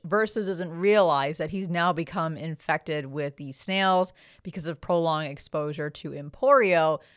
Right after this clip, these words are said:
who had some level of exposure to Jolene, and Jolene passed that snail infection along from her to Emporio to Versus,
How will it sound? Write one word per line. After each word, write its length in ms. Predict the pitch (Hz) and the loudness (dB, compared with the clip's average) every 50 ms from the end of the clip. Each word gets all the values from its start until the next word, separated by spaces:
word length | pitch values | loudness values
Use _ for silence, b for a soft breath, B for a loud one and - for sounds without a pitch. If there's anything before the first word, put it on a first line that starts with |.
| b b | b b
who 140 | _ - 175 | _ -8 -8
had 520 | 165 185 202 170 165 165 160 160 - 156 - | -4 0 2 2 4 4 2 0 -2 -6 -4
some 420 | - 214 240 269 269 254 226 202 | 0 2 2 2 2 -2 2 6
level 460 | 202 202 202 160 165 180 170 165 156 | 8 8 8 8 6 4 4 4 2
of 160 | 139 165 143 | 2 0 0
exposure 640 | 170 151 - - - 175 165 165 180 170 160 160 160 | -2 -4 -6 -6 -2 -2 -2 0 -2 -2 -4 -4 -4
to 240 | 160 - - 160 151 | -6 -6 -8 -8 -8
Jolene, 760 | 139 - 151 143 147 170 208 226 220 202 185 175 175 175 170 b b b b b b | -6 -4 -4 -4 -2 -2 -2 -2 -2 -2 -2 -2 -4 -6 -8 b b b b b b
and 340 | - - 170 165 165 165 165 | -6 -4 -4 -2 -2 -4 -2
Jolene 360 | 180 180 170 170 165 160 165 | 0 0 0 0 -2 -6 -8
passed 360 | - - 175 147 151 - - | -6 -4 -4 -4 -4 -4 -6
that 200 | - 147 139 135 | -6 -6 -6 -6
snail 440 | - - - - 175 160 156 151 139 | -8 -10 -10 -8 -6 -4 -4 -4 -4
infection 580 | 147 151 156 - - 147 147 - - - 151 139 | -6 -8 -8 -8 -8 -8 -8 -8 -8 -10 -10 -10
along 640 | - - 147 143 135 135 131 - - - 143 156 | -8 -6 -6 -4 -4 -4 -6 -6 -8 -10 -12 -14
from 400 | - - - 151 143 139 139 151 | -12 -8 -6 -6 -4 -6 -6 -4
her 320 | - 208 208 214 208 196 190 | 0 2 4 4 4 2 0
to 160 | - - 196 | -4 -6 -6
Emporio 800 | 185 180 170 156 180 170 160 160 160 156 151 147 147 147 151 - | -6 -4 -4 -2 0 0 0 0 0 0 0 -2 -2 -4 -6 -10
to 180 | - - 151 151 | -12 -12 -8 -2
Versus, 640 | 139 185 190 196 185 - 196 185 180 180 170 - | 2 2 4 2 2 0 0 0 2 0 0 -4